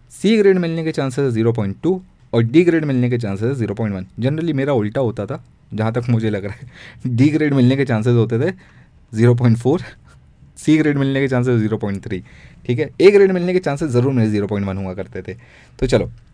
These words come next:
क्वेश्चन में क्या बोला है, "Not getting grade A",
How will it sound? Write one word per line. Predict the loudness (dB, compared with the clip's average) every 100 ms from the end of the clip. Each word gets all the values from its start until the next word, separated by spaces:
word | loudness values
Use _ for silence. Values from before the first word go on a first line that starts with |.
| _ _ _ _ _ 0
क्वेश्चन | 2 2
में | 2
क्या | 2
बोला | 0 -2
है, | -4 -12 -20 _ 2 4
"Not | 4 2 0 -8 2
getting | 2 2 2 2 0 -8 -2
grade | 0 0 -4 -18 _ _ _ _ _ _ -8
A", | -4 -4